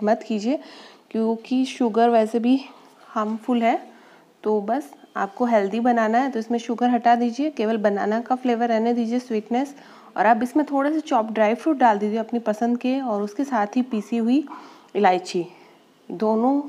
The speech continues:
बहुत ही इसके फ्लेवर को, टेस्ट को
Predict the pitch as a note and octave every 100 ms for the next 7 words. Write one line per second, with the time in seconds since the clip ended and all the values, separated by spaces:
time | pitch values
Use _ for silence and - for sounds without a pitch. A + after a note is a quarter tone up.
0 | - F#3+ G3+ G3+ A#3 B3 - - C#4 C4+
1 | B3 - A#3+ A#3 - - - _ _ G#3+
2 | G3+ G#3 A3+ A3+ A3 A#3 A3+ A3 - -
3 | - A3+